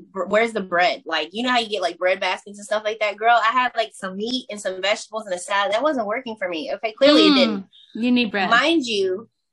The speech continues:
Speaker 1: yes. Okay,
Speaker 2: Hannah
Speaker 1: so the
Speaker 2: DeCanted
Speaker 1: girl
Speaker 2: said you cannot eat a salad and drink.
Speaker 1: No.
Speaker 2: She said it
Speaker 1: No.
Speaker 2: doesn't work.
Speaker 1: No, no, no. I could, I, I, I, there was no bread on the menu.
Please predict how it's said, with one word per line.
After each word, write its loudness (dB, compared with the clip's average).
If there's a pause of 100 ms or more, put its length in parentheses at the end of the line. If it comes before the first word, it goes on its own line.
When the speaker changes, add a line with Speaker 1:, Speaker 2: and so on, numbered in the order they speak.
(140)
Speaker 1:
yes. 2 (220)
Okay, 4
Speaker 2:
Hannah 6
Speaker 1:
so 6
the 2
Speaker 2:
DeCanted 0 (200)
Speaker 1:
girl 0
Speaker 2:
said -6
you -6
cannot 2
eat 0
a 0
salad -2
and -6
drink. -4 (1400)
Speaker 1:
No. -2 (560)
Speaker 2:
She -12
said 0
it 2
Speaker 1:
No. 4
Speaker 2:
doesn't -2
work. 0
Speaker 1:
No, -2
no, -12
no. -8 (360)
I -2
could, -4
I, -2 (340)
I, 2
I, 0
there 2
was -2
no 0
bread 2
on 2
the 0
menu. -4